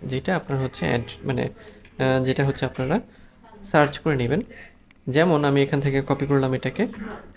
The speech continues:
আমি এখানে সার্চ করব এটাকে।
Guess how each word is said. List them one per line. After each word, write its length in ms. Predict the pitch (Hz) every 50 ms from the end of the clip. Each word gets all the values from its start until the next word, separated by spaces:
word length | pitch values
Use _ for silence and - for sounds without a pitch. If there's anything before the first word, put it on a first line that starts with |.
| - - - - - - - - - - - - - - - - - -
আমি 440 | - 127 127 131 127 131 131 131 131
এখানে 260 | 127 - 131 127 127
সার্চ 320 | - - 135 131 131 -
করব 220 | - - 156 151 147
এটাকে। 360 | 151 143 151 147 151 196